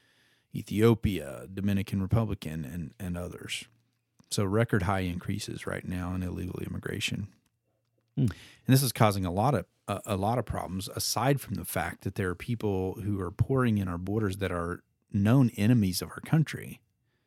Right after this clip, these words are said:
Speaker 1: To, to me,
Speaker 2: And
Speaker 1: which is
Speaker 2: yeah,
Speaker 1: the,
Speaker 2: that's, uh,
Speaker 1: the worst, uh, consequence of, of this.
Speaker 2: It, and it, it doesn't seem like a, uh, hmm,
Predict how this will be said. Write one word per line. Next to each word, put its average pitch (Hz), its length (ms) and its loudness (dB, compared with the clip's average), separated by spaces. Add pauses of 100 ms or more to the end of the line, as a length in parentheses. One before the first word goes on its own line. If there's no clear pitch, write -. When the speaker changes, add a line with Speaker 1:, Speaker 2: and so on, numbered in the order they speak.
(360)
Speaker 1:
To, 107 300 2
to 107 120 0
me, 101 340 8
Speaker 2:
And 101 120 2
Speaker 1:
which - 320 -2
is 92 320 -4
Speaker 2:
yeah, 98 180 6
Speaker 1:
the, 92 60 2
Speaker 2:
that's, 92 320 0
uh, 87 300 0 (360)
Speaker 1:
the 95 100 -2
worst, 95 640 0 (520)
uh, 85 200 -6
consequence - 680 -6
of, 65 220 -12 (160)
of 73 180 -14
this. - 300 -16 (340)
Speaker 2:
It, 117 140 2 (760)
and 131 120 4
it, 113 160 2
it - 120 2
doesn't 123 360 4
seem 98 300 2
like 87 320 0
a, 85 220 0
uh, 82 260 -2 (1200)
hmm, 98 160 4